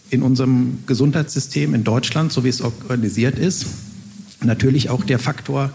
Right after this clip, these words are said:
Ökonomie ein ganz wesentlicher ist. Und Krankenhäuser müssen, gerade Häuser der Maximalversorgung,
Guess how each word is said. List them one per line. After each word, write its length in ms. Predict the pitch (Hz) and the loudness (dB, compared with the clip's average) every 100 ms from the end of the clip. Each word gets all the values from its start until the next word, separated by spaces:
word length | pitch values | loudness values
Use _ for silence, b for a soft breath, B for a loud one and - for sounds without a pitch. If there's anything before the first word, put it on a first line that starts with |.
| B B - | B B -6
Ökonomie 640 | 139 151 151 151 170 208 | -4 0 2 4 4 4
ein 100 | 160 | 4
ganz 300 | 120 117 - | 2 0 0
wesentlicher 640 | 120 127 131 113 139 135 - | 0 2 2 0 -2 -2 0
ist. 320 | 196 214 - B B B B | 0 -2 -8 B B B B
Und 180 | 131 120 | 0 2
Krankenhäuser 760 | - 120 - 151 139 147 147 | 2 -2 0 2 2 0 -2
müssen, 580 | 117 123 135 202 285 - | 0 0 2 4 4 2
gerade 320 | - - 113 | -6 -4 -2
Häuser 280 | 107 113 127 | 2 2 2
der 120 | 117 | 2
Maximalversorgung, 1300 | 113 113 - 104 110 143 135 165 147 147 151 175 247 | 2 0 0 0 2 0 0 0 0 0 0 2 2